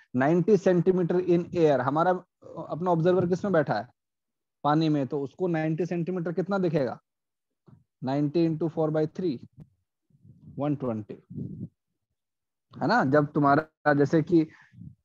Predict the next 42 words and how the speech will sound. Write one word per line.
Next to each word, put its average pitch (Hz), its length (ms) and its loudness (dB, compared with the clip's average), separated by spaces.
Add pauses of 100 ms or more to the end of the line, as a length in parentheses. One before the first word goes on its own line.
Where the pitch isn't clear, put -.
(360)
fish 175 300 2
है 151 260 6
और 151 280 0 (540)
fish 180 200 6
अगर 170 180 6
bird 160 280 4
को 170 100 0
देखती 123 420 -2
है 107 120 -4 (520)
तो 156 140 2
उसको 135 300 0
distance 151 440 0
है 170 60 2
ना 170 80 -2
ज्यादा 139 300 2
दिखता 117 360 -4
है, 104 140 -16 (500)
और 120 80 -6
लेकिन 135 280 0
अगर 151 140 4
bird 160 320 4
अगर 185 180 4
फिश 160 300 -6
को 170 120 -4
देखता 156 320 -4
है 180 120 -2 (380)
तो 143 120 0
उसका 143 240 -2
distance 139 440 -2
कम 165 160 0
होता 143 200 0
है 202 100 0
ना, 160 220 2 (1000)
वो 131 140 -2
अपना 139 160 -2
relative 135 380 0
वाला 127 220 0
फंडा 117 280 -6
आता 110 200 -6
है, 110 60 -6
म्यू 110 160 -6
वाला। 110 300 -8